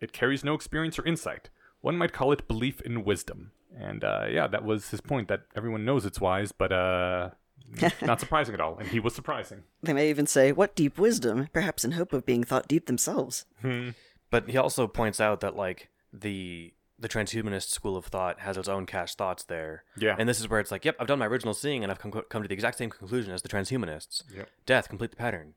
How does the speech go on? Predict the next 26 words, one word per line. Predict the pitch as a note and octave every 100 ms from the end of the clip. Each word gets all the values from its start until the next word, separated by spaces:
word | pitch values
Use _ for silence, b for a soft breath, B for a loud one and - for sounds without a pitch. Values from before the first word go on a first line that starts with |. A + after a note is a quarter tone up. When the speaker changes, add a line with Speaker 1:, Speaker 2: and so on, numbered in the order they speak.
| b b
Speaker 3:
Death | C3+ C3
is | A2+ F#2+
a | -
bummer | F#2 C#3 A2+ G#2+
that | G2
we |
should | G#2+ G2+
get, | -
or | G#2+
is | F#2+
death | A#2 A2+
is | G#2
a, | F#2+ F2+ -
a | F#2 -
pointless | E3+ A#2 -
tragedy | B2+ G#2 G2
that | F#2+
we | F#2+
should | F#2+
do | G2
our | F#2
best | G2+ -
to |
get | F#2
rid | B2
of." | - D3+ -